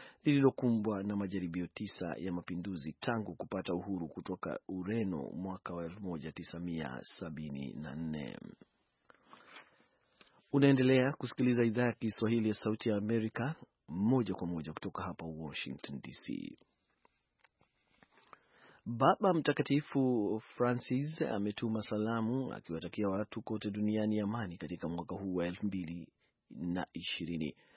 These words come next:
Maelfu ya watu wamekusanyika katika uwanja wa Saint Peter's Square kusikiliza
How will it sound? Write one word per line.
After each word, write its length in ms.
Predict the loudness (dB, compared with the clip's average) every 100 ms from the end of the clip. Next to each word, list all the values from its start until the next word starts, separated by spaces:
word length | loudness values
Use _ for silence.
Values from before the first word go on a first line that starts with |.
| -20 -20 -20 -8
Maelfu 420 | 0 2 2 4
ya 100 | 6
watu 400 | 6 4 2 4
wamekusanyika 600 | 4 2 0 2 2 0
katika 340 | -2 -2 0 2
uwanja 540 | 2 2 2 0 0
wa 120 | 0
Saint 240 | -2 -4 -2
Peter's 300 | -2 -2 -4
Square 400 | -2 0 2 -2
kusikiliza 920 | -6 -10 -8 -2 0 0 -2 -4